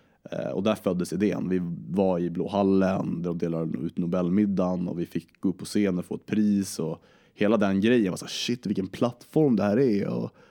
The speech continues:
och efter det så kunde vi ju använda, som vi pratade om tidigare, d-, på den tiden var ju det guld värt att vara tjugotvå år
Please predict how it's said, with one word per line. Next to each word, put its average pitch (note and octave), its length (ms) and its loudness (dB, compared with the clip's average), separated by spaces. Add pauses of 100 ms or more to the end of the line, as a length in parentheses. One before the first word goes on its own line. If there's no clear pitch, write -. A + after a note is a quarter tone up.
(100)
och F2 140 2
efter C3+ 280 2
det A2+ 100 4
så - 100 -2
kunde G#2+ 260 4
vi G2+ 100 4
ju F#2 340 0 (180)
använda, G#2 720 4 (880)
som - 180 0
vi G#2 60 2
pratade G#2+ 180 2
om A#2+ 180 4
tidigare, G2+ 200 2
d-, G2 540 -4
på C#3 100 2
den D3 220 6
tiden G#2 460 4
var G2+ 80 2
ju G2 60 4
det G2 100 2
guld G2+ 400 2
värt E2+ 220 -6
att F2+ 40 -6
vara F#2 80 -2
tjugotvå G#2 520 0
år F#2 200 0